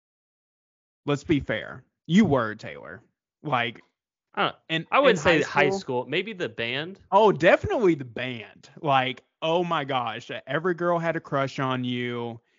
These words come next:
Speaker 1: You were the, you know, the hot, too hot to trot tuba player. You know, gosh, that sounds so nerdy. Anyway,
Speaker 2: Mm.
Speaker 1: but, mm,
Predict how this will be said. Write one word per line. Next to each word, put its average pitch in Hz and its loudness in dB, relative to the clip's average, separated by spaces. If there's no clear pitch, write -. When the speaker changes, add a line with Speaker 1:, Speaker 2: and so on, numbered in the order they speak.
Speaker 1:
You 131 -6
were 147 -4
the, 113 -6
you 131 -16
know, 120 -10
the 110 -16
hot, 139 -6
too 165 -2
hot 151 -2
to 139 -10
trot 143 -6
tuba 135 -4
player. 123 -6
You 208 -14
know, 117 -10
gosh, 117 -10
that 120 -8
sounds 117 -8
so 117 -8
nerdy. 120 -6
Anyway, 131 -6
Speaker 2:
Mm. 139 -8
Speaker 1:
but, 156 -10
mm, 156 -8